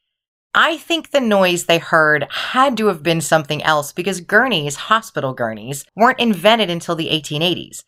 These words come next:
more than one hundred years after the Revolutionary War.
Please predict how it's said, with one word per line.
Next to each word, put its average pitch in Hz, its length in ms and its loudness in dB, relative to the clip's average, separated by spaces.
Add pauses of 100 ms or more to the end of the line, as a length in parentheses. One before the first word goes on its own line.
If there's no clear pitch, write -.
more 220 240 6
than 202 160 2
one 190 220 4
hundred 170 360 -4
years 165 440 -2 (100)
after 214 360 -2
the 147 100 -2
Revolutionary 143 720 0
War. 110 420 -4